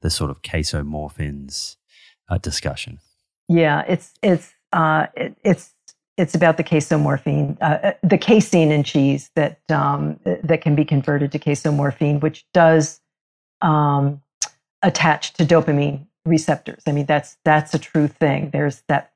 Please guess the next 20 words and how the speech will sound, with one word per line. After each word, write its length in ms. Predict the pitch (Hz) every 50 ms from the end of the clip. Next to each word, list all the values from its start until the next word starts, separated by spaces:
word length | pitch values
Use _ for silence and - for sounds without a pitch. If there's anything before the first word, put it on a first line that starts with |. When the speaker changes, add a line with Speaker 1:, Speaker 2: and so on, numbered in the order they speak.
| _ _
Speaker 2:
physiology 560 | - 143 147 147 139 147 151 147 - - 147
is 140 | 143 135 - _
there. 260 | 160 147 135 123 139
The 100 | 147 151
question 440 | - - - 175 165 - - 170 156
is 200 | 151 147 143 -
whether 300 | 156 151 147 147 151 147
it 100 | 147 147
ever 220 | 156 147 151 147 143
makes 400 | 143 151 165 175 170 - - 180
it 100 | 165 -
out 180 | 165 156 156
of 100 | 151 139
the 120 | 151 151 151
intestines 800 | 147 139 - 156 147 - - - 147 156 143 147 143 - - _ _ _ _ _ _ _ _ _ _ -
to 100 | - 190
get 220 | 196 190 170 -
to 100 | - 160
those 280 | 139 151 147 139 - -
receptors. 840 | 147 - - 160 143 135 - - 156 147 147 143 139 - -